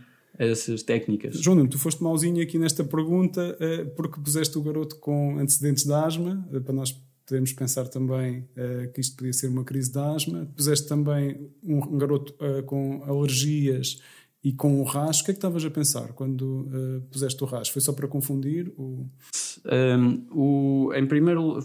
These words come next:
Speaker 1: primeiro lugar falaste na crise de asma.
Speaker 2: Uhum.
Speaker 1: A asma geralmente dá sibilos simétricos,
Speaker 2: Uhum.
Speaker 1: aumento do tempo expiratório, ahm, e também falaste na anafilaxia, que era por causa dos amendoins,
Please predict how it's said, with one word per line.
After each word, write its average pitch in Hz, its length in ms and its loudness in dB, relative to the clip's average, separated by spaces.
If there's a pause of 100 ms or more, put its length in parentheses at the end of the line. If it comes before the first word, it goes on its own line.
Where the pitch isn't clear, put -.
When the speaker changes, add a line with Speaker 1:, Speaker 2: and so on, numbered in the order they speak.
(120)
Speaker 1:
primeiro 156 380 4
lugar 165 280 2
falaste 147 360 0
na 139 120 4
crise 135 340 4
de 107 80 0
asma. 98 300 -4 (180)
Speaker 2:
Uhum. 135 100 -12 (180)
Speaker 1:
A 127 120 0
asma 151 180 6
geralmente 139 480 4
dá 127 160 4
sibilos 123 580 2
simétricos, 120 880 0
Speaker 2:
Uhum. 123 60 -20 (240)
Speaker 1:
aumento 131 440 4
do 123 80 0
tempo 123 260 0
expiratório, 120 920 0 (500)
ahm, 135 600 4 (160)
e 156 160 4
também 139 260 4
falaste 151 540 2
na 170 280 0
anafilaxia, 165 760 0
que - 80 -6
era 117 160 0
por 123 160 -4
causa 127 300 0
dos 123 120 -6
amendoins, 127 640 2